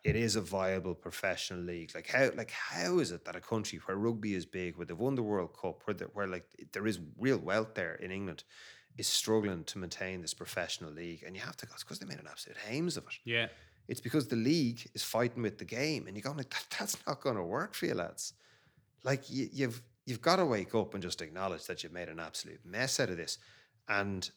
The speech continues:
Speaker 1: and see what works, because there is a product there. But you've also got to make a decision that, like, it's, you're not promoting the league, you're promoting your game. And it's like,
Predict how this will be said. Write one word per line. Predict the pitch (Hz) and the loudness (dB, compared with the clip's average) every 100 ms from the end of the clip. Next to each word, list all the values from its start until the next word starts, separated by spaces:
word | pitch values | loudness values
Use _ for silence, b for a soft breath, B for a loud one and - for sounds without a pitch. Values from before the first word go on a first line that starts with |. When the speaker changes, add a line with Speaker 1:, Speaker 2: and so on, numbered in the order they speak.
| _ _ | _ _
Speaker 1:
and | 110 | 2
see | - - 127 107 | 4 6 6 6
what | 107 80 98 | 4 2 2
works, | - - - | 2 2 -2
because | - 117 - 120 - b b b - | 0 0 4 4 2 b b b -2
there | 110 | 6
is | 165 156 | 8 6
a | - | 2
product | - 123 156 175 - | 0 6 6 4 -2
there. | 80 - - _ _ - | -8 -8 -16 _ _ 2
But | 113 - | 2 2
you've | 110 | 8
also | 143 175 175 | 8 8 6
got | 156 131 | 6 4
to | - | 4
make | 113 104 101 | 4 4 2
a | 95 | 0
decision | 90 - 98 92 85 | 2 2 2 0 -2
that, | 92 92 | -2 -2
like, | 95 98 | -4 -6
it's, | - - | -8 -6
you're | 95 | 0
not | 123 147 | 2 0
promoting | - 135 123 107 | 2 2 2 0
the | 87 | -2
league, | 101 101 95 - - _ _ | 0 0 -2 -10 -20 _ _
you're | 92 | -6
promoting | - 101 101 - | -2 2 0 0
your | 95 82 | -8 -8
game. | - 90 76 - _ _ - - | -6 -6 -6 -14 _ _ -20 -4
And | 101 | -2
it's | 98 - | 0 2
like, | 104 98 | 2 0